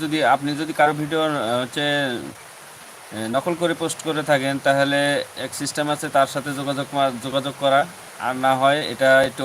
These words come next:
অপেক্ষা করতে হবে। এটা কিছুদিন পরে এমনিতে চলে যাবে, কিছুদিন সময় নেবে। এটা একটা সময় থাকে যে কতদিন সময়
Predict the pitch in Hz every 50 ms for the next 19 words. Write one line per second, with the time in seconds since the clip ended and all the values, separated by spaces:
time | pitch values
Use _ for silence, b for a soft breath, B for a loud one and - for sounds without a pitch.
0 | 131 127 135 - - 139 139 143 135 - 143 139 143 143 156 175 175 147 143 127
1 | 127 135 131 135 123 127 135 135 117 131 127 127 127 127 120 113 - - - -
2 | - - - - - - 123 123 127 127 123 135 113 - 120 113 110 104 101 95
3 | 85 85 85 87 - - - - - - - - - - - - - - - -
4 | - - - - - - - - - - - - - - - - - - - -
5 | - - - - - - - - - - - - - - - - - - - -
6 | - - - - - - - - 143 135 - 143 127 139 143 - - 147 143 143
7 | 143 143 143 139 131 127 131 139 151 160 143 127 120 135 135 135 135 139 139 139
8 | 113 - - - - - - - - - - - - 127 131 - - 139 131 -
9 | 135 139 143 139 - 139 127 113 113 120 131 151 147 120 107 117 123 120 - 127
10 | 123 127 120 117 123 127 120 - 127 123 123 120